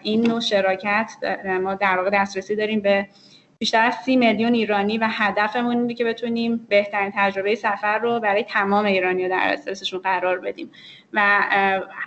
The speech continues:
یکی از اهدافمون هم باز در سال جاری اینه که بتونیم، اه، بیشتر متعدد سازی بکنیم توی زمینه کانال‌های فروش و واقعاً شما، اه، شاهد این خواهیم بود که اخبار بیشتری رو بدونید که اسنپ تریپ بتونه به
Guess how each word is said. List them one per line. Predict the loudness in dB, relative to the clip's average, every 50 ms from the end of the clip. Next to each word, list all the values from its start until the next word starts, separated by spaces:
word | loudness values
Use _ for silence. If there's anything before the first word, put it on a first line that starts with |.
| -14 -4
یکی | 0 2 2 2 2 0 0 2 2
از | 2 2 2 2
اهدافمون | 2 0 0 0 -2 -2 -2 0 0 -2 0 0 0
هم | 0 0 -2 0
باز | 0 0 0 0 0
در | -2 -2 -2
سال | -4 -4 -4 -2 0 0 -2
جاری | 0 0 0 2 2 2 0
اینه | 0 -2 -2 -2
که | -2 -2
بتونیم، | -4 -4 -4 -4 -6 -4 -4 -6 -6 -6
اه، | -6 -4 -4 -4
بیشتر | -4 -4 -4 -2 -2 0 0 2 2 2 2
متعدد | 2 0 0 0 0 0 0 0 0 -2 -4
سازی | -4 -4 -4 -4 -2 -2
بکنیم | -2 -2 -2 -2 -2 -2 -2 -2
توی | -2 -2 0 0 0 0
زمینه | 0 0 -2 0 -2 -4 -6
کانال‌های | -4 -4 -2 -2 -2 -2 -2 -2 -2 -2
فروش | -4 -4 -4 -4 -4 -2 0
و |
واقعاً | 0 0 0 -2 -2 -4
شما، | -6 -6 -6 -2 -2 0 -2 -2 -4 -10 -18 -20 -20 -20 -20 -20 -10 _
اه، | 0 2 4 4 4 4
شاهد | 4 4 4 4 4 4 4 4
این | 2 2
خواهیم | 2 2 2 2 2 2
بود | 0 0
که | 0 0 0
اخبار | 0 0 2 0 2
بیشتری | 2 0 -2 -2 0 0 2 2 2
رو | 2
بدونید | 0 0 -2 -2 -2
که | -4
اسنپ | -6 -4 -6 -8 -6
تریپ | -6 -6 -6
بتونه | -6 -6 -6 -8 -4
به | -2 0 2 2 2 0